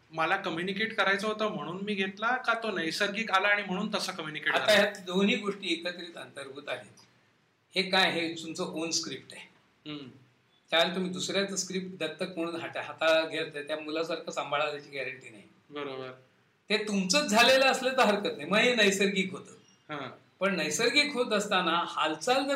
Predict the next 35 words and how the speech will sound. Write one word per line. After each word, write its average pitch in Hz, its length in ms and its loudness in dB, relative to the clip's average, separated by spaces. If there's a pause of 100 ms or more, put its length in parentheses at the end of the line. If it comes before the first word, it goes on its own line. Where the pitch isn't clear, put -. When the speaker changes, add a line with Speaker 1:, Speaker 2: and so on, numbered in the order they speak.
Speaker 2:
तुमची 208 540 -4 (200)
detrimental 196 680 0
झाली 131 380 -8
त्याला, 110 160 -10 (360)
Speaker 1:
हम्म. 135 180 -12 (440)
Speaker 2:
तर 247 100 0
नैसर्गिक 240 580 2
येऊन 240 220 2
सुद्धा, 220 300 0 (380)
खरं 160 200 -2
सांगायचं 202 420 4
ना 202 220 4
तर 208 60 0
सगळंच 196 440 2
नैसर्गिक 196 720 0
आहे. - 280 -4 (600)
नैसर्गिक 165 960 2
यायला 170 560 4
हवं 196 680 6 (600)
Speaker 1:
याचा 147 180 -2
Speaker 2:
का, 185 60 10
Speaker 1:
अभ्यास. 247 320 8
Speaker 2:
आता 170 180 6
अनैसर्गिक 240 640 2
लोक 220 320 2
करतायत 214 360 4
म्हणून 202 220 4
हा 240 280 8
अट्टहास, 175 520 4
नाही 160 140 -2
तर 202 120 -4
कशाला 208 480 0
हे 220 100 4
करायला 208 260 0
लागेल? 196 240 2